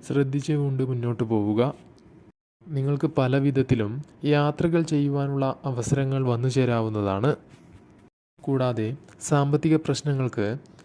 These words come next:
ചില വ്യക്തികളുടെ സഹായത്താൽ പരിഹാരം കണ്ടെത്തുവാൻ സാധിച്ചു എന്ന് വരാം.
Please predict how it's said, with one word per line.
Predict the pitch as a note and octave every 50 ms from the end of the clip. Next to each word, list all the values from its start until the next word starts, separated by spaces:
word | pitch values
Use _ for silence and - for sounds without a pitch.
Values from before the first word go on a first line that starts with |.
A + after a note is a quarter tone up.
| - - - - - -
ചില | E3+ E3 E3
വ്യക്തികളുടെ | D3+ D3 C3 - - D#3+ D#3 D3+ D3+ D3+ D3 D3+ C#3+ - - - -
സഹായത്താൽ | C#3 B2+ A#2 A#2 C3+ C3 B2+ B2 B2 - A#2 G#2+ G#2 A2 C#3+ D#3+ - - - - - - -
പരിഹാരം | D#3 D3+ D3 D3+ D3 D#3 E3 D#3+ E3 E3 E3
കണ്ടെത്തുവാൻ | D#3+ D3+ D3 D3 C#3 - D3 C#3+ C#3+ C#3 C#3+
സാധിച്ചു | C#3 - D3+ C3 B2 A#2+ B2 B2+ B2 - C#3+
എന്ന് | C#3 C3 A#2+ A2+ A2+
വരാം. | G#2+ G2+ G2+ A#2 C3